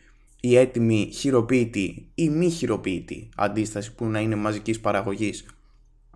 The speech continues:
όπως βγαίνουνε δεκάδες σε δεκάδα ή της Coilology ή της Vandy Vape, όπως και να είναι, την τοποθετείς στο συγκεκριμένο deck, ξεβιδώνεις τις αντίστοιχες βίδες.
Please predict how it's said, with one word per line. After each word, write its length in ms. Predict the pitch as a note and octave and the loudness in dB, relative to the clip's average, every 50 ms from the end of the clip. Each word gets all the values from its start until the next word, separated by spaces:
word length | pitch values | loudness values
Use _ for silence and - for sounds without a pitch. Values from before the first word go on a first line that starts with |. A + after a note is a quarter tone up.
| - _ _ _ _ _ _ _ _ _ _ _ _ - - | -20 _ _ _ _ _ _ _ _ _ _ _ _ -8 -6
όπως 260 | A2 G#2+ A2 A2+ A2+ | -4 -2 0 0 2
βγαίνουνε 400 | A2+ A#2 A#2 A#2+ A#2 A2+ A2+ A2 | 2 2 2 2 2 2 2 0
δεκάδες 840 | G#2 A2+ G#2+ A2+ - A#2+ A#2+ A2+ G#2+ G#2+ F#2+ - - - - - _ _ _ _ _ _ _ _ _ _ _ - | 0 -2 -2 0 2 2 2 2 2 0 -2 -4 -6 -12 -16 -20 _ _ _ _ _ _ _ _ _ _ _ -20
σε 180 | - - - A2 | -14 -8 -6 -4
δεκάδα 840 | G#2+ A2+ A2 A2+ A#2 A#2+ A2 A2 G#2+ G2 G2 F#2+ - - - - - | -2 -2 2 4 4 4 4 4 2 2 2 0 -2 -8 -14 -16 -8
ή 140 | - D3+ D3 | -8 -8 -6
της 200 | - C3+ - - | -4 -6 -4 -2
Coilology 540 | C#3 C3+ B2 A2 G#2 G#2+ A2+ A2+ A2+ A2+ A#2 | 0 2 4 4 4 4 4 2 0 0 0
ή 140 | A#2 A#2 A2+ | -2 -2 -2
της 200 | - A#2 A2 A2+ | -2 -4 -4 -2
Vandy 260 | A2 A2 A2 A2 G#2+ | -2 0 0 -2 -2
Vape, 240 | G#2+ G#2 G#2+ G#2 G#2 - - _ _ _ _ _ _ - - _ _ _ _ _ _ - _ | -4 -4 -4 -4 -6 -10 -18 _ _ _ _ _ _ -20 -20 _ _ _ _ _ _ 0 _
όπως 260 | B2+ B2+ C3 B2+ - | 2 2 2 0 -2
και 120 | - B2+ | 0 0
να 120 | A#2+ A#2 A#2 | 2 2 2
είναι, 480 | A#2+ B2 A#2+ A2+ G2+ - - - - - | 2 2 2 2 0 -2 -4 -12 -16 -8
την 140 | - C3 A#2 | -6 -2 -2
τοποθετείς 680 | A#2 A2 - A#2 A2 A2+ G#2 A2 - A#2+ G#2+ G#2+ - - - | -2 -2 -2 -2 -2 -2 -4 0 0 0 0 0 -4 -10 -12
στο 180 | - - B2+ | -8 -4 -4
συγκεκριμένο 680 | A2+ - A2+ A2 A2 A2 - G#2 A2 A2 G#2 G2+ G2 A2+ B2 | -4 -2 -2 -4 -6 -4 -4 -2 -2 -2 -2 -2 -4 -2 -2
deck, 140 | C3+ C3+ C3 - - - _ _ | -2 -2 -2 -8 -16 -20 _ _
ξεβιδώνεις 560 | - - A2 A2+ A2+ A2 A#2 A#2 G#2+ G#2+ - | -2 0 2 2 2 2 2 0 0 -2 -2
τις 240 | A2+ G2+ - - - | -4 -4 -4 -6 -6
αντίστοιχες 580 | - G#2+ G#2 A2 A#2 A2+ A2+ - - F#2+ G2 G#2+ | -6 -6 -2 -2 -2 -2 -2 -4 -4 -4 -4 -2
βίδες. 520 | A2 A#2+ B2 C3 D3 D3+ F3+ - - - | -2 -2 0 0 -2 -4 -4 -6 -10 -16